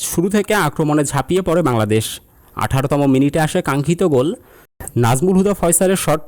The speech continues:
শ্রীলঙ্কার গোলরক্ষক প্রতিহত করলে বল পেয়ে যান আরিফ।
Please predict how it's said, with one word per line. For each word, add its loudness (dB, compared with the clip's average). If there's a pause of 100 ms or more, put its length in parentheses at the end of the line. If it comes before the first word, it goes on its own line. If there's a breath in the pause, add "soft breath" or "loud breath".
(120)
শ্রীলঙ্কার 0
গোলরক্ষক 0 (100)
প্রতিহত 0 (140)
করলে 4 (180)
বল 2
পেয়ে 0
যান 0
আরিফ। -2